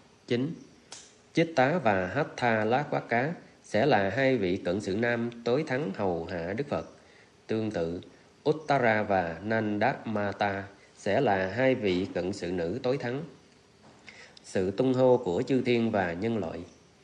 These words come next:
Nghe lời tiên tri của Đức Phật Nhiên Đăng, bậc vô song trong tam giới, chư thiên và nhân loại vui mừng tung hô. Ẩn sĩ Sú Mê Thá đã được tiên tri là hạt giống của Đức Phật tương lai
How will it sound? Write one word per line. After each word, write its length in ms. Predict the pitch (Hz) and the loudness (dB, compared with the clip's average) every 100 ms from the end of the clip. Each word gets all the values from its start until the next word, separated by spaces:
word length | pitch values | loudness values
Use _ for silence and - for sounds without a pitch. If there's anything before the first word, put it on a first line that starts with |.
| _ _ - - _ _ - | _ _ -20 -20 _ _ -4
Nghe 240 | 131 139 | 4 6
lời 220 | 120 104 | 8 6
tiên 220 | 101 139 139 | 6 2 4
tri 200 | 135 131 | 4 4
của 260 | 131 92 120 | 2 0 2
Đức 140 | 175 | 0
Phật 220 | 117 92 127 | 0 0 0
Nhiên 160 | 123 | 2
Đăng, 220 | 117 113 113 - - - | 0 -2 -6 -12 -20 -4
bậc 220 | 107 98 | -2 0
vô 160 | 135 131 | 2 2
song 280 | 127 127 123 | 4 2 4
trong 240 | 127 120 | 2 2
tam 220 | 120 120 | 2 2
giới, 280 | 117 127 147 185 - - _ | 2 2 0 -4 -12 -20 _
chư 140 | 143 | -2
thiên 260 | 143 147 139 | 2 2 4
và 200 | 113 95 | 4 4
nhân 220 | 98 135 | 2 2
loại 260 | 101 78 92 | 0 0 -2
vui 200 | 110 135 | 0 0
mừng 320 | 110 90 87 - | 0 -2 -4 -2
tung 160 | 123 | -2
hô. 300 | 120 117 110 113 - - | 0 -2 -2 -10 -20 -20
Ẩn 200 | - 104 | -8 -4
sĩ 300 | 147 104 95 | -2 0 0
Sú 200 | 139 - | -2 -4
Mê 140 | 165 147 | 0 0
Thá 320 | 123 123 165 175 | 2 0 0 2
đã 140 | 120 | 0
được 280 | 139 - - | 2 -2 -2
tiên 200 | 139 135 | -2 2
tri 200 | 135 127 | 2 2
là 240 | 107 95 | 0 -2
hạt 160 | 90 92 - | -2 -6 -2
giống 240 | 120 170 | 0 0
của 380 | 190 92 95 147 | -2 -2 0 -2
Đức 140 | 165 | -4
Phật 300 | 165 95 - - - - | -2 -2 -4 -20 -20 -4
tương 300 | 127 123 120 | -2 0 2
lai 240 | 117 110 | 2 0